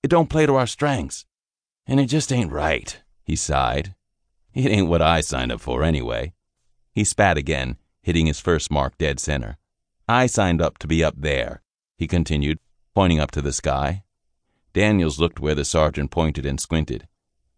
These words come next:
"Hey, what's that?" he asked. "There's something up there." Sergeant Wilson looked up. A miniature boomerang shape could just be seen, silhouetted against the clear green sky.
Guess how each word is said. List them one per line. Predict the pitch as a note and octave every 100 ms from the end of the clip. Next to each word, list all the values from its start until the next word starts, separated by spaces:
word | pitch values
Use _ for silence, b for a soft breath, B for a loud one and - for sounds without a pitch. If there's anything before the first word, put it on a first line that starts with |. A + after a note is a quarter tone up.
| _ _
"Hey, | _ D4 E3 D#2 A#1+ - _ _ _
what's | - D4+
that?" | F3 F#3 A#2+
he | D#2 C#2+
asked. | D2 G#2 - _ _ _ _ -
"There's | C3
something | - C#3+ A2+
up | F3+
there." | F#2+ C#2 G#1 - _ _ _ _ _ _ _
Sergeant | - D3+ C#3+ A2+ E2
Wilson | G2+ - E2+
looked | D#2+ -
up. | C#2+ - _ _ _ -
A |
miniature | G2 A#2+ C3 A#2+
boomerang | G2 G2+ A2+ F#2 D#2 C#2+
shape | - D#2 D2+
could | D#2+
just | E2+ G#2 -
be | F#2+
seen, | F2 - D#2 C2+ -
silhouetted | G#2+ G2 F2+ E2 D#2
against | D2 E2 D#2+
the | D#2+
clear | - F#2 E2+
green | D2+ E2 D#2
sky. | D2 - D2 A#1